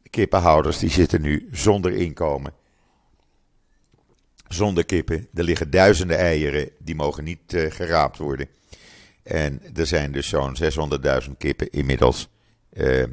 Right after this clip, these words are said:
geruimd. Ehm, en dat verspreidt zich nog steeds. Dat is het, eh, het nare nieuws.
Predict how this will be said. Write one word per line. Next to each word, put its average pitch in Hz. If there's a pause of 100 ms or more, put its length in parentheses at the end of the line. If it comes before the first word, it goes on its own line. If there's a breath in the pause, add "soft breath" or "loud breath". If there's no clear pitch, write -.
(360)
geruimd. 165 (1500 soft breath)
Ehm, 101 (1000)
en 110
dat 107
verspreidt 113
zich 87
nog 82
steeds. 107
Dat 90
is 85
het, -
eh, 78
het 71
nare 82
nieuws. 69